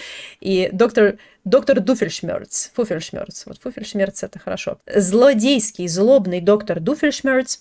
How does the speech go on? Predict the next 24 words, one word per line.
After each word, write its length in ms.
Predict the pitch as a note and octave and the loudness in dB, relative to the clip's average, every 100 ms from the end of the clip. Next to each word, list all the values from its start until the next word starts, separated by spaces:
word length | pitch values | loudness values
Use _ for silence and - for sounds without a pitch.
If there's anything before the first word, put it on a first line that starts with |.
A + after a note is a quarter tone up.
| - | 2
is 160 | G#3+ | 4
up 200 | A3 A3+ | 4 0
to 160 | - A3+ | 0 0
his 200 | G#3+ G#3 | 0 2
old 280 | G3 F#3 E3+ - | 2 2 -4 -14
tricks. 480 | - F#3+ - - - _ _ - | -6 -4 -2 -6 -8 _ _ -8
Замышляет 840 | F#3+ A3+ A3+ G#3+ - B3 D#4+ A#3+ G#3+ | 0 2 4 2 0 0 2 2 0
его 200 | G3 G3+ | -2 0
старые 480 | - - G3 G3 F#3+ | 0 2 2 2 -2
трюки. 400 | - G#3+ G#3 - | 0 2 2 0
Ну, 140 | G3+ | 0
то 60 | G#3 | 0
есть 220 | F#3+ - | -2 -6
снова 460 | - D4 D#4 C#4 - | 2 4 6 4 2
собирается 680 | - G3+ F#3+ G#3 G3+ G3+ G3+ | 0 2 4 6 4 2 -2
провернуть 480 | F#3+ F#3 F#3+ G#3 | 0 2 0 0
его 100 | F#3 | -4
старые 560 | F3 - F3+ E3+ E3+ E3+ - _ | -6 -2 0 0 -2 -4 -10 _
штучки, 720 | - - A#3 G#3 G#3+ - - _ | -12 -4 -4 -2 -6 -8 -14 _
трюки. 400 | G#3 G#3 G#3+ - - - - - _ | 0 2 -2 -14 -20 -20 -20 -20 _
И 80 | A3 | 2
давайте 240 | C4 E4+ | 2 2
запишем 340 | B3+ C4+ - G3+ | -2 -2 0 4
выражение 720 | G#3 G3 A#3 A3 F#3 D#3+ | 4 2 0 0 0 -4